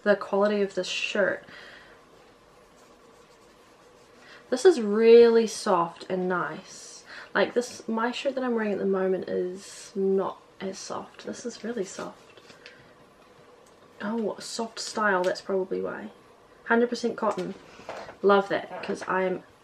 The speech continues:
allergic to the world. <laughs> So cotton is the safest thing for me to wear. Okay, let's, let's delve in and grab a box.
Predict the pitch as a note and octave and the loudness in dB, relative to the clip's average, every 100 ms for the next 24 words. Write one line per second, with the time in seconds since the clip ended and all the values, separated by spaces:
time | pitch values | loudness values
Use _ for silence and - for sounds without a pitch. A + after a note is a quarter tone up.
0 | - G3 F#3+ G3 F#3+ - - G3 G3 - | -8 -4 0 0 -2 -8 -8 -6 -8 -12
1 | - - G2 F#2 G2 G2+ - - - - | -20 -4 -2 -2 -4 -8 -12 -14 -18 -20
2 | - - - - - A3+ G3 - - - | -20 -20 -20 -20 -10 -2 0 0 -2 -2
3 | G#3+ - C4 - G#3 D#3+ - G#3 G3+ G#3 | -2 -4 -6 -4 -4 -2 6 6 6 0
4 | G3+ - G3 - G3+ G3+ - - - - | -4 -4 -6 -4 -4 -4 -8 -8 -12 -12
5 | - - - - G#3 G#3+ - G#3 G3 G3 | -10 -12 -4 2 4 2 4 6 8 8
6 | G3 F#3 - A3 - - - - - - | 6 4 2 0 -4 -16 -20 -16 -14 -14
7 | - - - - A#3+ B3 A3+ G3 F#3+ A#3 | -16 -16 -14 4 6 8 6 4 4 4
8 | A#3+ - - - - - - - - - | 2 -4 -20 -16 -16 -16 -20 -20 -20 -16
9 | - - D4 - - A#3 A#3 A3+ A3 G#3+ | -14 -4 -2 0 8 10 10 6 2 0
10 | G3 G#3 G3+ F#3+ F#3+ - G3 - D3 - | 0 0 2 4 4 2 -2 0 -4 -4
11 | - - - - - - - | -12 -20 -16 -16 -16 -18 -20